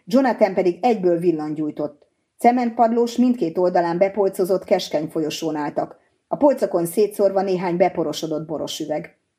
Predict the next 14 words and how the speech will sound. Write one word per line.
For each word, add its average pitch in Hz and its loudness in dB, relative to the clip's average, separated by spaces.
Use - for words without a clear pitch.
„Erre”, 160 2
vezette 160 -2
tovább 156 -2
a 160 -2
többieket 156 -2
Jonathan. 160 -4
Újabb 254 2
ajtóhoz 185 2
értek, 170 0
amely 180 0
mögött 180 0
lépcső 233 0
vezetett 165 0
le, 180 2